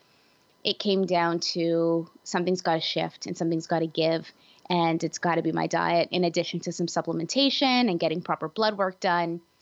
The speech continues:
So, and that's, that's really what gave me the answer was the blood work. By getting certain panels of your thyroid done and understanding your antibodies, when your antibodies are high, that pretty much diagnoses that you have Hashimoto's.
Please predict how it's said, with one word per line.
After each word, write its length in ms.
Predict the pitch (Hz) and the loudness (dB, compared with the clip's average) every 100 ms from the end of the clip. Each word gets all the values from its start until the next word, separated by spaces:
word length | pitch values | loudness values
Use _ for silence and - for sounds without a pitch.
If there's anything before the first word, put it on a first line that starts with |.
| - - | -20 -12
So, 420 | - 185 180 170 | 0 2 2 0
and 180 | 185 180 | -4 -2
that's, 480 | 185 180 _ - - | -2 -2 _ -20 -8
that's 240 | 233 240 208 | -2 -2 -2
really 260 | 202 190 | -6 -4
what 280 | 175 170 165 - | -6 -2 -4 -4
gave 180 | 180 165 | -10 -8
me 120 | 170 | -8
the 160 | 160 147 | -8 -6
answer 260 | 160 160 | -8 -6
was 140 | 170 165 | -8 -8
the 80 | - | -6
blood 200 | 165 156 | -4 -2
work. 380 | 185 233 - _ - - _ _ _ _ _ | -2 -2 -4 _ -20 -20 _ _ _ _ _
By 720 | 196 175 165 160 165 170 165 156 _ _ _ _ - | 0 4 4 4 2 2 0 -2 _ _ _ _ -2
getting 320 | 196 202 208 | 2 2 2
certain 280 | 202 185 165 | 0 -2 -2
panels 460 | - 190 185 180 170 | -4 0 2 2 -2
of 80 | |
your 120 | 156 160 | -6 -6
thyroid 640 | - 170 180 165 160 156 | 0 0 2 0 -2 -2
done 460 | 185 175 156 151 165 _ _ _ _ _ - | 0 2 2 -2 -8 _ _ _ _ _ -6
and 200 | 180 175 | -2 0
understanding 560 | 175 180 - 185 175 165 | 2 0 -2 -2 0 0
your 100 | 160 | 2
antibodies, 720 | 190 196 175 151 151 151 151 | 0 0 -2 -2 -2 -6 -4
when 100 | 170 | -4
your 120 | 151 | 0
antibodies 500 | 180 185 180 170 165 | -2 0 0 0 0
are 80 | 165 | -2
high, 540 | 156 190 175 160 160 | 0 0 2 0 -2
that 260 | 175 175 170 _ _ | 0 0 0 _ _
pretty 200 | - 208 | -6 -4
much 200 | 185 - | -4 -2
diagnoses 560 | 175 165 170 160 - - | 0 0 -2 -6 -8 -10
that 120 | 170 | -6
you 120 | 151 | -4
have 80 | 151 | -4
Hashimoto's. 800 | 147 147 156 151 151 151 - | -4 -6 -6 -4 -4 -4 -8